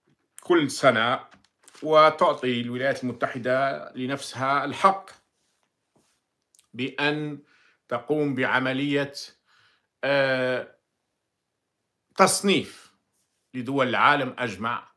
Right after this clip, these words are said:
حول قضايا حقوق الإنسان. الولايات المتحدة الإمبراطورية المسيطرة على، آه، أجزاء هائلة من هذا العالم، والتي تشعر بتحدي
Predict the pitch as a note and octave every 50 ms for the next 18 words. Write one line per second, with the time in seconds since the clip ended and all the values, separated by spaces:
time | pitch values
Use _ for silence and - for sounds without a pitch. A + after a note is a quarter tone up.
0 | _ _ _ _ _ _ _ _ _ _ _ - - C#3+ C#3 C3 A#2 G#2+ A2 A#2
1 | A#2+ B2 B2 - - - - A#2+ A2+ B2 A#2+ G2+ - - - - G#2+ F#2+ - G2
2 | F#2 - - - - - _ _ _ _ _ _ _ _ _ _ _ _ _ _
3 | _ _ _ _ _ _ - F#2 G#2+ B2 A#2+ - A#2+ A2+ G#2+ G2+ - B2 A2 -
4 | A#2 G#2 G#2+ A2 A2+ A#2+ A#2+ A2+ G2+ G2 F2+ E2+ D#2+ G2 G2+ F#2+ F#2+ G2 G2 G2
5 | A2 A#2+ A#2+ A#2 A#2 C3 C3+ - - - F#2+ F#2+ F#2 F#2+ G2 - - B2+ B2 A#2
6 | G2 F2+ E2+ F2+ G#2+ A2+ B2 A#2+ - - _ _ _ _ _ _ _ _ _ _
7 | - - F#2+ A2 G#2+ G#2+ G#2 G2+ G2+ G2+ F#2+ G2 - - _ _ _ _ _ _
8 | - G2+ G2 F#2 F#2 F2+ F#2 - - A2 G2 F2+ G#2+ B2+ B2 G#2 - A2 B2+ C3+
9 | - A#2 G#2 G2 F#2 G2 F#2+ G2+ B2+ B2 G#2+ F2 D#2+ E2 G2+ B2 B2 - D#2 D2
10 | D2+ - - - _ _ _ _ _ _ _ _ _ _ _ - - G2 G2+ G2
11 | - G#2+ - C3 B2+ - G2+ G2 G2+ F#2+ G#2 G2 G2+ G2 - B2+ A2 G2+ F#2 G2+
12 | G2 F#2+ F#2 F#2+ -